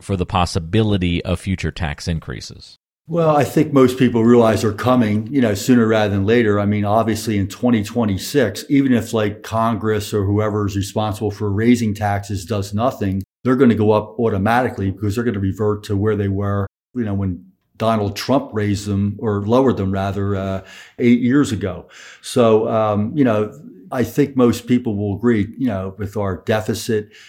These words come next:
Speaker 2: and with, um, you know, things the way they are, that the government is gonna require us to pay, you know, uh, higher amounts in the future. And, uh, in order to combat that, I think what we've gotta do is we gotta work,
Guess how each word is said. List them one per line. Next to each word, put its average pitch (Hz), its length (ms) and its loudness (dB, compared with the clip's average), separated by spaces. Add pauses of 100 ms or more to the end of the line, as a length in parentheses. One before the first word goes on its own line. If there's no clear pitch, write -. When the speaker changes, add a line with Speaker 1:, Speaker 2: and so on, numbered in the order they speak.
(120)
Speaker 2:
and 101 220 -2
with, 101 340 -2
um, 95 480 -4
you 131 120 0
know, 95 380 -4
things 113 340 0
the 107 40 0
way 104 180 2
they 101 180 0
are, 107 320 0
that 95 160 -8
the - 40 -10
government 107 520 0
is 120 160 -6
gonna 101 220 -4
require 95 580 -4
us 95 140 -12
to 101 60 -16
pay, 98 300 -4
you 104 200 -6
know, 92 280 -8 (380)
uh, 104 100 -8
higher 107 340 0
amounts 107 400 -2
in 101 60 -4
the 95 80 -4
future. 101 720 -4
And, 98 320 -4
uh, 95 300 -4 (280)
in 113 280 -6
order 120 260 2
to 101 100 -2
combat 110 640 -2
that, 98 340 -6
I 101 120 -6
think 127 300 -4
what 110 140 -6
we've 101 180 -6
gotta 101 260 -4
do 143 260 -2
is 92 140 -4
we 117 100 0
gotta 113 240 -2
work, 107 480 -4